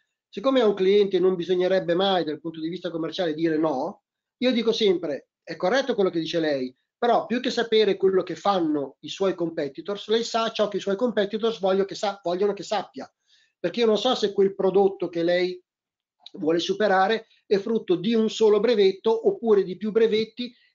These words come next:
che sostanzialmente messi uno dietro l'altro hanno rappresentato una sorta di percorso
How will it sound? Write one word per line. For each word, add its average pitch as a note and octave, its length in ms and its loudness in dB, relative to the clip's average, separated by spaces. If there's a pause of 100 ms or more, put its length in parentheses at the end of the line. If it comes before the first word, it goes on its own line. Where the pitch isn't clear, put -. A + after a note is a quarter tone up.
che - 300 2
sostanzialmente G#3 840 -2
messi F#3+ 320 -2
uno G3 200 2
dietro F#3+ 280 0
l'altro G3 360 0
hanno F#3 180 0
rappresentato F#3 560 -4
una G3+ 100 -2
sorta G3 300 -4
di E3+ 140 -8
percorso G3+ 720 0